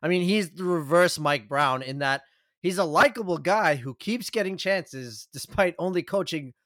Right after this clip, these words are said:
one side of the floor and having teams that consistently underperform. So if you're talking about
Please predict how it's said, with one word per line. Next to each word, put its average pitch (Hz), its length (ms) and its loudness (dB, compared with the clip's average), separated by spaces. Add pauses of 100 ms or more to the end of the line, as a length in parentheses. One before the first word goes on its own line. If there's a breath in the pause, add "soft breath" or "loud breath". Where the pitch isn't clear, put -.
(200)
one 170 380 4
side 160 260 4
of 143 60 -4
the 131 60 -8
floor 131 480 0
and 143 160 -2
having 156 320 0
teams 170 420 -4
that 139 180 0 (140)
consistently 156 720 -4
underperform. 123 720 -4 (680)
So 190 300 6
if 175 140 -4
you're 180 120 -2
talking 247 460 0
about 175 380 2